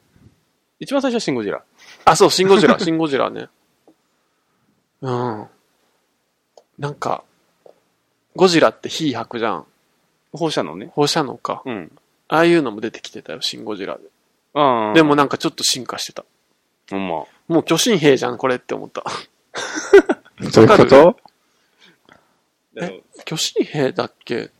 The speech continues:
Speaker 3: 目からピーって？
Speaker 2: あ、そうそうそう。あれ、あれ、あれ、あれになってた。
Speaker 1: 目になったん？
Speaker 2: い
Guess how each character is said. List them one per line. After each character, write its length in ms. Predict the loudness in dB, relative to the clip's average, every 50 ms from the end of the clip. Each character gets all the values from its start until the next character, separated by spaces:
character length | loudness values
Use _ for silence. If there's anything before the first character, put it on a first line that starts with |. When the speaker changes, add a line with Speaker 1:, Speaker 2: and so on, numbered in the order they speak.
| _ _ _ _ _ _ _
Speaker 3:
目 140 | 0 0
か 140 | 2 4 2
ら 100 | 2 2
ピ 160 | 0 -2 -2 0 2 2 2 2 2
ー 40 | 0
っ 20 | -2
て？ 320 | -6 -10 -10 -10 -12 -12 -14 _ _ _ _ _ _ _
Speaker 2:
あ、 100 | 2 6
そ 160 | 8 8 6
う 20 | 8
そ 140 | 6 4
う 20 | 2
そ 320 | 4 2 0 0 0 -2 _
う。 40 | _ _
あ 100 | 0 0
れ、 180 | 2 2 0 2
あ 120 | 0 0
れ、 80 | 0 0
あ 140 | -2 -4 -6
れ、 100 | -6 -6
あ 80 | -6 -4
れ 120 | -4 -4
に 80 | -6 -6
な 80 | -8
っ 20 | -10
て 80 | -12
た。 80 | -16 -20 -20 _ _ _ _ _ _ _ _
Speaker 1:
目 180 | -2 4 4 6
に 60 | 6
な 100 | 6 4
っ 80 | 0 -2
た 80 | -6
ん？ 40 |
Speaker 2:
い 20 | -8